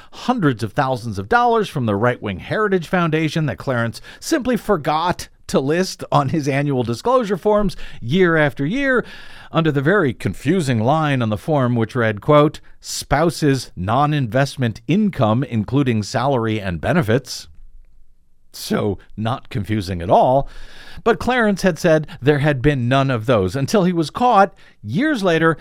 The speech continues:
and quietly allowed to amend his false filings. So all of that was already, uh, on the books and already at least be re-, being reported by me,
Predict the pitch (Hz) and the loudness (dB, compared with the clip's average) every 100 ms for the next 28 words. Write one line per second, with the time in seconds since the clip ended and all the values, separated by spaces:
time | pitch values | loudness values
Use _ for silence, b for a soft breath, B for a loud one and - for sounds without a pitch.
0 | - 131 - 165 170 160 165 147 143 143 | -4 -6 0 0 2 0 0 0 0 0
1 | 147 120 123 117 117 107 90 104 95 - | -2 -2 -2 -2 -2 -4 -2 -2 -2 -6
2 | - 90 92 - - 98 92 78 50 - | -4 -2 -4 -8 -4 -2 -2 -4 -8 -10
3 | B B B B B B B B - - | B B B B B B B B -20 -18
4 | - 160 165 220 349 285 170 160 135 139 | 0 2 4 4 4 2 2 2 4 2
5 | - - - 147 180 160 170 180 190 214 | -2 -8 -4 2 2 4 4 4 4 4
6 | 165 110 117 131 120 135 131 117 95 113 | 4 2 2 2 2 2 2 2 2 2
7 | 123 - 127 131 135 143 156 143 147 160 | 2 -4 -4 0 2 2 2 2 0 2
8 | 156 143 190 135 110 151 135 113 104 156 | 2 2 2 -2 -2 0 0 -2 0 0
9 | 143 120 98 113 107 101 104 101 98 101 | 2 0 -2 -2 0 0 0 0 -2 -6
10 | 95 92 120 101 104 175 165 117 | -10 -8 -8 -4 0 2 2 0